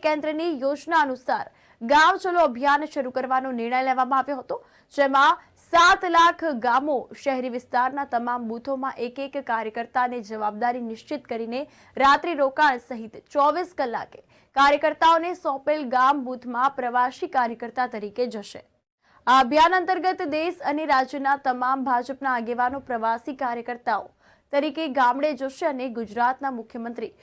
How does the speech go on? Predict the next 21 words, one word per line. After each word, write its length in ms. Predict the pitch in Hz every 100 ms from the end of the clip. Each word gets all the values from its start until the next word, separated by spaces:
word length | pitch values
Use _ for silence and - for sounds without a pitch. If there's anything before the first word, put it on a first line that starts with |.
| _ -
ભૂપેન્દ્ર 480 | 294 320 381 403 403 403
પટેલ 280 | 311 311 320 311 285 254
સહિત 240 | 294 - 302 269
પ્રદેશ 340 | 254 254 269 269 240
ભાજપ 320 | 220 226 247 240
પ્રમુખ 340 | 233 233 - 247 -
સી 120 | 240 233
આર 100 | 233 233
પાટીલ 320 | 226 269 269 -
સહિત 280 | 226 240 233 - - _ _ -
પ્રદેશના 480 | 277 330 359 349 359 359
તમામ 340 | 285 285 294 - 247
આગેવાનો, 500 | 240 247 254 262 226
મંત્રીઓ 420 | 214 220 254 247 110 -
તથા 260 | 220 233 226
પદાધિકારીઓ 720 | 226 214 214 208 220 254 269 311 254
તથા 260 | 220 233 226
સંસદો 500 | - 214 269 247 - _ _ _ -
અને 260 | 240 247 294 247
ધારાસભ્યો 640 | 226 269 330 339 285 277 277
સહિત 340 | 254 254 262